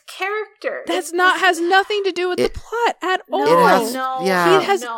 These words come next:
Speaker 2: he's not even part of the
Speaker 3: It,
Speaker 2: plot at all.
Speaker 1: And I'm,
Speaker 2: He's
Speaker 1: I'm
Speaker 2: an
Speaker 1: the one who
Speaker 2: observer.
Speaker 1: came up with
Speaker 3: Yeah,
Speaker 1: our,
Speaker 3: no,
Speaker 1: like,
Speaker 3: as,
Speaker 1: great words for this
Speaker 3: uh,
Speaker 1: rating.
Speaker 3: yeah, as, as,
Speaker 1: <laughs>
Speaker 3: as, like,
Speaker 1: They're betraying me.
Speaker 3: it, it, it is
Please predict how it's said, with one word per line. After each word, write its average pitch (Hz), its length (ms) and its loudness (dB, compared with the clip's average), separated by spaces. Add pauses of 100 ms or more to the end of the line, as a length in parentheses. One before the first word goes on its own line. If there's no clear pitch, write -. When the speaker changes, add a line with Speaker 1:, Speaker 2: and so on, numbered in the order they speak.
(120)
Speaker 2:
he's 508 300 -6
not 381 180 2
even 339 280 -2
part 339 260 -2
of 330 120 -6
the 370 120 2
Speaker 3:
It, 359 60 2
Speaker 2:
plot 247 380 0
at 262 200 0
all. 190 420 0
Speaker 1:
And 285 100 -14
I'm, 269 240 0
Speaker 2:
He's 330 160 2
Speaker 1:
I'm 277 140 2
Speaker 2:
an 370 80 0
Speaker 1:
the 277 80 -6
one 269 140 -2
who 370 160 0
Speaker 2:
observer. 294 200 -2
Speaker 1:
came 262 220 -2
up 254 180 0
with 196 120 -2
Speaker 3:
Yeah, 196 180 4
Speaker 1:
our, 175 140 0
Speaker 3:
no, 190 240 4
Speaker 1:
like, 180 120 0
Speaker 3:
as, 175 220 4
Speaker 1:
great 160 220 -4 (120)
words 240 600 -6
for 247 100 0
this 233 300 -6
Speaker 3:
uh, - 40 -8
Speaker 1:
rating. 233 360 -4
Speaker 3:
yeah, 180 220 0 (100)
as, 170 320 0
as, 175 500 -2
Speaker 1:
<laughs> - 100 -8
Speaker 3:
as, 165 280 -2
like, 165 320 0 (680)
Speaker 1:
They're 262 140 -10
betraying 277 680 -10
me. 254 240 -18 (200)
Speaker 3:
it, - 200 -4
it, 175 280 -4
it 170 160 2
is 196 160 4